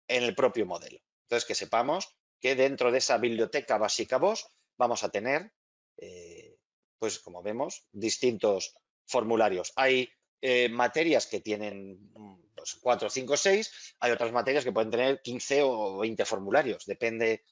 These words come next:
un poco la, el asunto que estemos, que estemos tratando.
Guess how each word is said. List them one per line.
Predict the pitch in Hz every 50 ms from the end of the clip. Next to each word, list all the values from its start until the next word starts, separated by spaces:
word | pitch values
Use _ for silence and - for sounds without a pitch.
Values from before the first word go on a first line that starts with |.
| _ _ _ _
un | - 95
poco | - 113 - 123 120
la, | 113 107 98 92 92 87 - - -
el | 92 95
asunto | 95 - - 120 101 90 87
que | - 92
estemos, | - - 92 87 85 80 - - - _ _ _ _
que | - 110
estemos | - - 110 95 92 - -
tratando. | - - - - 90 _